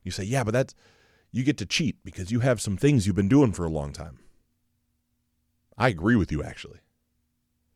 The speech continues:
So let's just say that half of those people came because of brand recognition,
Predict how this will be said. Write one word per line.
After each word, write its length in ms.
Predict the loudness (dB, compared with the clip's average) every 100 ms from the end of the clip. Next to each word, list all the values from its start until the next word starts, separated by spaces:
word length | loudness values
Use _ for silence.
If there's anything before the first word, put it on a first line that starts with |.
| _ _ -20 -10
So 300 | -2 -2 -2 -12 _ -2
let's 220 | 0 0
just 180 | -2 0
say 360 | 0 0 -2 -6 -20 -20
that 360 | -10 -4 -4 -6 _ _ _ _ _ _
half 320 | -6 -4 0
of 80 | 0
those 180 | 0 -2
people 400 | -4 -2 0 -2 -10 -20 _ _ _ _ _ _ _ _ _ _ _ -8
came 260 | 0 0 0
because 320 | -2 -2 -2
of 220 | -2 -2
brand 300 | 0 0 2
recognition, 640 | -2 -2 -4 -6 -6 -10